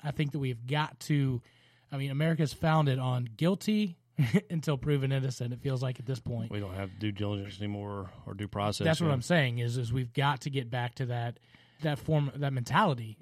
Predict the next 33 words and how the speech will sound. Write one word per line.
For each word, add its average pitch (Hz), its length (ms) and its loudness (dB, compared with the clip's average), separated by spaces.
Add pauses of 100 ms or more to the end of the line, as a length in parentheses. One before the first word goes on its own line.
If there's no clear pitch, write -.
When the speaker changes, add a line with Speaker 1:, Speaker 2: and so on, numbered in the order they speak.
Speaker 1:
of 135 200 -2 (160)
innocent 180 360 2
until 120 200 -4
proven 117 260 -4
guilty, 113 360 -10
Speaker 2:
Mm. 113 60 -10
Speaker 1:
because 127 400 -2 (800)
this 160 400 0 (300)
one 208 340 2
accusation 147 720 2
from 135 180 -6
somebody 143 320 2
that 127 140 -4
could 143 160 -2
be, 127 300 0 (600)
uh, 131 320 -2 (260)
just 160 320 0
upset 175 520 2
at, 127 100 -2 (140)
at 139 160 -6
somebody 110 560 -6 (220)
could, 135 460 4 (420)
um, 123 380 -8 (420)
could 165 200 -4
change 180 300 4
their 170 80 2
lives 156 240 2
forever. 156 320 0
In 156 200 0
fact, 151 220 2
I 147 40 2
saw 156 180 4
one, 170 360 6